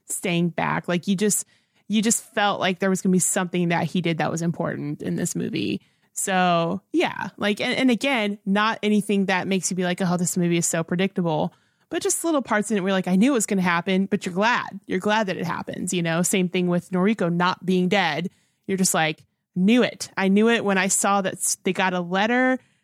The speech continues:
I knew that that's what that meant." You know what I mean? And, like, I just, I, I appreciate those, mo-,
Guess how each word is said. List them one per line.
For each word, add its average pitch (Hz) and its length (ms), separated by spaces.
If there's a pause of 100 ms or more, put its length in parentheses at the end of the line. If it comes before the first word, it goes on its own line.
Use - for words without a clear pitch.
(160)
I 185 120
knew 185 260
that 208 120
that's 208 220
what 208 120
that 196 200
meant." - 460 (120)
You 202 140
know 196 120
what 185 100
I 185 80
mean? 180 240
And, 180 160
like, 165 340
I 180 120
just, 180 400 (540)
I, 185 220
I 185 120
appreciate 226 1120 (680)
those, 214 260
mo-, 220 120